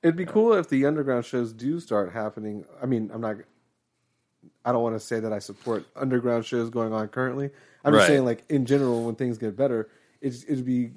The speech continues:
Speaker 1: nice to have that again. 'Cause I think back in the day, like, when we were talking off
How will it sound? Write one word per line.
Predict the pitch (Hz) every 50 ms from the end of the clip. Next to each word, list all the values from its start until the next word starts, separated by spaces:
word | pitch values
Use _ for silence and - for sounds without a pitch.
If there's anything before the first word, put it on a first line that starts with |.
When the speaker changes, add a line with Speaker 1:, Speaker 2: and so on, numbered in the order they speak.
| - -
Speaker 1:
nice | 131 123 131 139 139 131 - - - - _ _ _ _ _ _ _ _ _ _ _ _ _ _ _ _ _
to | - 123
have | 107 139 131 135 135 131
that | 120 117 113
again. | 110 104 123 123 120
'Cause | - 131 117 117
I | 123 143 147
think | - 208 208 196 202 - - _ _ _ _ _ _ _ _ _
back | - 151 143 -
in | 156
the | 135 120
day, | 135 131 131 131
like, | 123 123 113 113
when | 123 120 113 113 107 110 - _ _ _ _ _ -
we | 131 127
were | 117
talking | - 120 110 107 110 104
off | 104 101 104 -